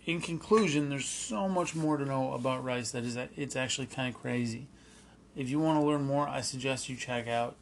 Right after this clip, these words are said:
you know, Wikipedia or just type in information about rice, because there really is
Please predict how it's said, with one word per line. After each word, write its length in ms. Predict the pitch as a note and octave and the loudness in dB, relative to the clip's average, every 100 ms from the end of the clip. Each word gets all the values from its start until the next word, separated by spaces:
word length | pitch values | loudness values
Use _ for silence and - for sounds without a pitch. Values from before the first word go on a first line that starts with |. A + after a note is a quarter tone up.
| - | -10
you 80 | B2+ | -4
know, 100 | A#2+ | -4
Wikipedia 760 | A#2 A#2 A#2 D#3+ D#3+ D3+ C3+ C3+ | -4 -8 -4 0 4 6 4 2
or 280 | C3 A#2+ A#2+ | -2 -2 -4
just 280 | C#3 B2 - - - - - | -6 -6 -10 -18 -20 -20 -18
type 280 | - C3+ C3 | -4 -2 0
in 120 | B2+ | -4
information 580 | B2+ B2 B2+ A#2+ A#2 B2+ | -4 -6 -4 -4 -2 -2
about 220 | A#2+ A#2 | -2 -2
rice, 320 | B2+ B2 A#2+ - - - - - | 0 0 0 -6 -16 -20 -20 -14
because 300 | C3 B2+ A2+ | -8 -4 -2
there 80 | C3 | -2
really 420 | A#2+ B2+ C3+ B2+ C3+ C3 B2 | -2 0 0 0 -2 -2 0
is 260 | A#2+ A2+ | -2 -4